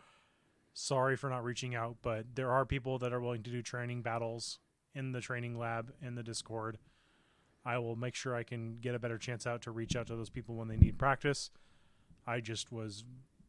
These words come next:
busy with trying to be able to go to Vancouver, and it didn't work out. So I apologize. But again,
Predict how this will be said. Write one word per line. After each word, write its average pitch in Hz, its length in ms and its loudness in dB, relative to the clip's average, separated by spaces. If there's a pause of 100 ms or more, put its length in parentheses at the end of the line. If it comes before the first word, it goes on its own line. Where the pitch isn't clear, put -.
(220)
busy 120 300 0
with 113 340 -4 (220)
trying 117 300 -2
to 113 60 -6
be 120 120 -2
able 113 160 -4
to 110 80 -6
go 117 140 -2
to 113 60 -2
Vancouver, 110 640 -4
and 107 80 -6
it 107 120 -8
didn't 104 200 -8
work 104 220 -10
out. 98 220 -12 (2750)
So - 140 -6
I 107 60 -2
apologize. 104 540 -6
But 110 200 -14
again, 120 300 -2